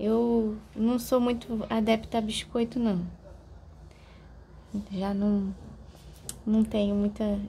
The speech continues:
mas eu, eu gosto desse, assim, eu, é, na verdade é uma memória afetiva do biscoito, ele fica todo tortinho.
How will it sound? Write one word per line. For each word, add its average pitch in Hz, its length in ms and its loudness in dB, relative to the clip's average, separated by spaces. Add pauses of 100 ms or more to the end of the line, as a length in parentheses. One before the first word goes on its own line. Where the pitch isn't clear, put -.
mas 220 320 4
eu, 269 460 8
eu 247 220 4
gosto 247 380 0
desse, 214 440 2
assim, 214 340 6
eu, 214 300 6 (680)
é, 226 120 6
na 240 100 6
verdade 262 400 8
é 311 60 8
uma 311 120 8
memória 302 380 8
afetiva 302 640 6
do 269 140 0
biscoito, 254 440 2
ele 262 140 6
fica - 240 2
todo 349 240 8
tortinho. 339 680 2